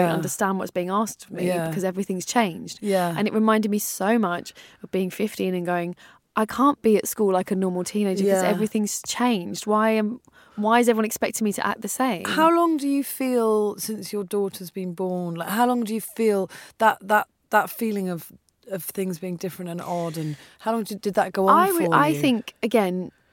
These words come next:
Speaker 2: similar to grief, I think the first twelve months, I
Speaker 1: Yeah,
Speaker 2: would say,
Speaker 1: yeah.
Speaker 2: are the worst. <laughs>
Speaker 1: Yeah.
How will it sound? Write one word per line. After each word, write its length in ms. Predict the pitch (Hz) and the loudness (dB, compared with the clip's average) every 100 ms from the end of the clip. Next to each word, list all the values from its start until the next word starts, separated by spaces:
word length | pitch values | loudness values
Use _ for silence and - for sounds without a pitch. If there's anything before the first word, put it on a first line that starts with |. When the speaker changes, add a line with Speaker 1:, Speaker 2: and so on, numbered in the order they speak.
| _ | _
Speaker 2:
similar 300 | - 240 220 | -2 2 2
to 140 | 214 185 | 0 -2
grief, 340 | 175 170 - - | -4 -4 -8 -10
I 80 | 185 | -8
think 160 | 202 | -8
the 80 | 185 | -8
first 320 | - 196 185 | -4 -2 -2
twelve 220 | - 175 170 | -2 -2 -2
months, 300 | 156 - 208 | -6 -6 2
I 80 | |
Speaker 1:
Yeah, 60 | 196 | 4
Speaker 2:
would 120 | 196 | 4
say, 200 | 185 180 | 4 2
Speaker 1:
yeah. 180 | 170 160 139 | 2 0 -4
Speaker 2:
are 80 | 170 | -4
the 80 | 170 | -2
worst. 380 | 98 - - - | -2 -2 -2 0
<laughs> 40 | |
Speaker 1:
Yeah. 380 | 240 214 208 190 | 0 2 2 0